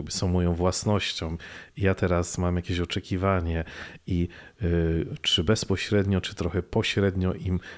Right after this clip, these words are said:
to pokazuję i te dzieci się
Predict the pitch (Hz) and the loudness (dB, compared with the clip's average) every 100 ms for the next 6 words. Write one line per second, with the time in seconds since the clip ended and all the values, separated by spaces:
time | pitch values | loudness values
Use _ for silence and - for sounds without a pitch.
0 | - 98 90 - 92 90 107 101 92 87 | -6 -2 -2 0 0 2 4 4 4 2
1 | - - - 90 85 90 85 98 - - | -2 -12 -8 -6 -2 -2 -2 -2 -2 -4
2 | - 87 87 | 0 2 2